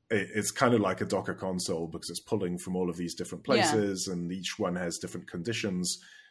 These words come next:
Speaker 1: and you can filter and slice and dice.
Speaker 2: I think we all really, really like the idea of a walled garden as long as we're the ones building the walls.
Speaker 1: Hmm, yeah, I want a walled garden that lets me do everything I want to do.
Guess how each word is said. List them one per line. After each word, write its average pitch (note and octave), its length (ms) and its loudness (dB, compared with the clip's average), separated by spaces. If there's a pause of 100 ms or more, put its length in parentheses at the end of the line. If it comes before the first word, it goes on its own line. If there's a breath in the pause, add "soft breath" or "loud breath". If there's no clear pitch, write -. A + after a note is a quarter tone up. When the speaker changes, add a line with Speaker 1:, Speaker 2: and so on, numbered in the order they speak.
(140 loud breath)
Speaker 1:
and G2 100 -6
you F2 40 -6
can F2+ 140 -2 (120)
filter G2 340 0
and E2+ 100 -2
slice F#2+ 360 -2
and F2+ 120 -4
dice. F2+ 380 -2 (1080)
Speaker 2:
I C4 60 2
think - 160 0
we F4 120 4
all G#3 360 8
really, G3 400 0
really F3 340 0
like E3 300 0
the E3 140 2
idea D#3+ 400 2
of D#3 120 0
a D3 60 0
walled C#3+ 380 -2
garden C#3 720 0
as F3 200 -4
long E3+ 260 0
as E3 140 -4
we're D#3 140 0
the D#3 100 0
ones D3 320 -4
building C#3+ 340 -6
the C#3 80 -8
walls. E2+ 920 -2 (960)
Speaker 1:
Hmm, D3 240 2 (140)
yeah, C#3+ 200 10 (180)
I C#3+ 60 6
want D3+ 180 8
a C#3+ 60 2
walled C#3 220 6
garden A#2+ 320 8
that G#2+ 80 4
lets G#2+ 200 2
me A#2 140 2
do G#2+ 160 4
everything F#2+ 320 -2
I F2+ 120 -2
want D2 200 -8
to - 100 -12
do. D2 140 -16